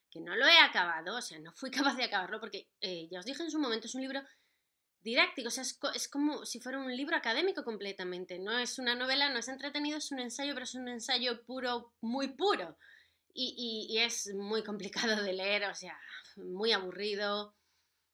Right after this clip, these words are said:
no sé, con demasiada terminología específica y, pf, a mí se me hizo de verdad infumable. Entonces, bueno, me salté trozos, en plan para ver si le cogía el hilo, para ver si había algún tema que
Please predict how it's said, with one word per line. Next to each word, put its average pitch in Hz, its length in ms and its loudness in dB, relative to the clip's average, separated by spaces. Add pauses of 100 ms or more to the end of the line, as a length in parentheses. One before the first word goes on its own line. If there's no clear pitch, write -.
(120)
no 202 120 -4
sé, 185 420 -4
con 185 160 -4
demasiada 185 380 0
terminología 226 1000 4
específica 226 1120 4
y, 190 140 0
pf, - 180 -16
a 180 60 -4
mí 190 80 -8
se 202 120 -6
me 190 100 -6
hizo 190 340 -8
de 185 140 -12
verdad 180 220 -4
infumable. 180 600 -8 (340)
Entonces, 208 180 -10
bueno, 214 180 2
me 208 80 -2
salté 196 360 -2
trozos, 254 800 0
en 208 80 -6
plan 202 180 -2
para 208 140 0
ver 214 100 -4
si 233 100 -4
le 214 120 -2
cogía 214 320 -4
el 214 100 -6
hilo, 220 300 -2
para 190 180 0
ver 185 80 -4
si - 140 -6
había 208 220 4
algún 214 300 -2
tema 220 280 -2
que 208 180 -2